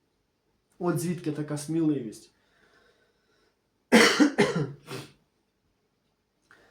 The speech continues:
Е, «Господь судитиме народи,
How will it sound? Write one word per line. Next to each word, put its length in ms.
Е, 720
«Господь 520
судитиме 500
народи, 580